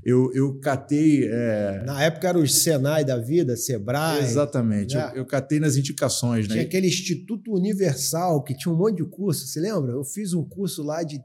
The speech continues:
Speaker 2: de, de ele-, eletrônica na época.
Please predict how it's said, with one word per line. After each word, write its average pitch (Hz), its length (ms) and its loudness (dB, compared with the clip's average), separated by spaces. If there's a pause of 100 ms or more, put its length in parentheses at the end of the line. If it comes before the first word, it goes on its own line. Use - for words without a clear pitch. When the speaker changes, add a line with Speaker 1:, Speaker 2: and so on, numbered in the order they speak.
(120)
Speaker 2:
de, 123 380 -6
de 127 220 -6
ele-, 180 400 -2
eletrônica 165 840 -4
na 123 160 -14
época. 147 540 -12